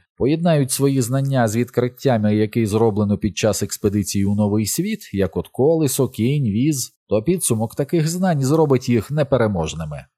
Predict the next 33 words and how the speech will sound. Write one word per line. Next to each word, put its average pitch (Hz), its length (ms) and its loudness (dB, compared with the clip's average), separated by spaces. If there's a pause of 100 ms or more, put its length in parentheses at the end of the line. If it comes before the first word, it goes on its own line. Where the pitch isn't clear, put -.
(260)
Але 107 300 2
для 104 160 0
цього 110 260 0
треба 107 320 0
було 110 300 2
об'єднати 101 560 0
народи 110 400 2
долини 107 400 2
Анаук 107 540 0
та 101 120 0
чимало 101 640 0
інших 156 420 -2
народів. 95 400 -2 (1120)
Утім, 190 340 0
Кетса 220 540 -2
був 156 240 0
свідомий 165 560 0
того, 151 380 2
що 139 280 -2
такий 135 360 0
задум 120 420 2
важко 113 460 2
здійснити, 90 680 -4
адже 147 240 -2
історія 147 500 2
цих - 240 0
племен 127 400 0
то 113 100 0
історія 104 500 2
розділення, 143 760 0
протистояння 104 880 -2
та 90 140 -4
воєн. 85 420 -4